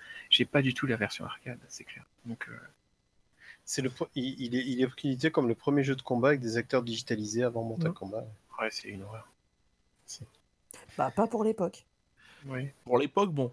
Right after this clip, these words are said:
Speaker 4: voilà.
Speaker 3: Après,
Speaker 4: On va
Speaker 3: maintenant,
Speaker 4: dire qu'il y a
Speaker 3: c'est
Speaker 4: pire.
Speaker 3: injouable. Maintenant, tu,
Speaker 4: Oui, bien sûr.
Speaker 3: tu, tu peux pas,
Speaker 4: D'accord.
Speaker 3: c'est, c'est pas possible. Sauf si t'as envie de
Speaker 4: Et j'ai rejoué il y a pas
Speaker 3: souffrir.
Speaker 4: longtemps en ému, la version arcade Pit Fighter.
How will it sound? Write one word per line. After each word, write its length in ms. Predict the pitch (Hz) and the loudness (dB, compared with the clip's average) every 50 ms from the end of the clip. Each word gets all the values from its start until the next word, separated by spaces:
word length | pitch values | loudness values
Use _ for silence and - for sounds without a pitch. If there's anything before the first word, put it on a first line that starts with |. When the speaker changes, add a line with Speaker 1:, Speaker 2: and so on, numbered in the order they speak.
| - - | -6 -14
Speaker 4:
voilà. 220 | - - 104 104 - 131 _ _ _ _ _ _ _ _ _ _ _ _ _ _ _ _ _ _ _ - | -10 -8 -8 -8 -10 -12 _ _ _ _ _ _ _ _ _ _ _ _ _ _ _ _ _ _ _ -8
Speaker 3:
Après, 260 | - 117 - - 208 | -8 -6 -2 0 2
Speaker 4:
On 20 | 196 | 2
va 100 | 170 151 | 2 2
Speaker 3:
maintenant, 200 | - - 208 214 | 2 2 4 4
Speaker 4:
dire 100 | 214 - | 4 2
qu'il 80 | - - | 0 -4
y 40 | - | -4
a 0 | |
Speaker 3:
c'est 40 | |
Speaker 4:
pire. 100 | - 143 | -2 0
Speaker 3:
injouable. 360 | 135 131 160 156 139 120 120 - | 0 0 0 -4 -4 -4 -6 -8
Maintenant, 300 | 123 120 - - 175 165 | -8 -10 -6 -4 -4 -4
tu, 140 | - - - _ _ _ | -4 -6 -16 _ _ _
Speaker 4:
Oui, 160 | - 151 143 120 | -6 -4 -4 -4
bien 160 | 107 104 104 | -4 -6 -6
sûr. 340 | - - - 131 104 - - _ _ | -6 -8 -8 -8 -8 -10 -12 _ _
Speaker 3:
tu, 160 | - - - - - | -14 -12 -12 -10 -10
tu 80 | 139 | -8
peux 140 | - - 139 - | -4 -2 -2 -2
pas, 80 | 185 | 0
Speaker 4:
D'accord. 280 | 160 147 - 160 151 120 127 | -2 -4 -4 -6 -10 -10 -12
Speaker 3:
c'est, 120 | 123 123 135 175 202 _ | -12 -14 -14 -18 -20 _
c'est 240 | - - - 196 - | -16 -14 -14 -8 -4
pas 120 | - 135 | -2 -2
possible. 540 | - - - 170 - - 208 175 156 170 - _ _ _ _ _ _ _ _ _ _ _ _ _ _ _ _ - - | -2 -2 0 0 2 2 0 0 -4 -4 -6 _ _ _ _ _ _ _ _ _ _ _ _ _ _ _ _ -20 -16
Sauf 200 | - - 147 - | -10 -10 -10 -10
si 160 | - 151 143 | -10 -12 -10
t'as 120 | - 139 | -6 -6
envie 200 | 135 135 135 131 127 | -4 -4 -4 -4 -4
de 260 | 143 139 139 147 151 156 - _ _ _ _ _ _ _ _ _ _ _ - | -4 -4 -4 -6 -8 -12 -16 _ _ _ _ _ _ _ _ _ _ _ -2
Speaker 4:
Et 60 | 127 | 0
j'ai 100 | 131 131 | 0 2
rejoué 200 | 123 135 135 131 | 2 0 0 0
il 20 | 147 | 0
y 40 | 139 | 0
a 40 | |
pas 60 | 131 127 | 2 2
Speaker 3:
souffrir. 140 | 131 127 | 2 2
Speaker 4:
longtemps 220 | 127 123 127 135 131 | 0 0 0 0 0
en 100 | 127 127 | 2 2
ému, 480 | 127 127 127 127 139 143 143 135 127 | 2 4 4 2 0 0 -2 -4 -4
la 80 | 120 117 | -4 -2
version 300 | 113 120 - - - 117 | -4 -4 -6 -8 -10 -10
arcade 280 | 117 - - - 131 123 | -10 -8 -6 -6 -6 -6
Pit 160 | - 127 - | -6 -10 -8
Fighter. 340 | - 120 120 120 - 147 151 | -4 -4 -4 0 2 4 4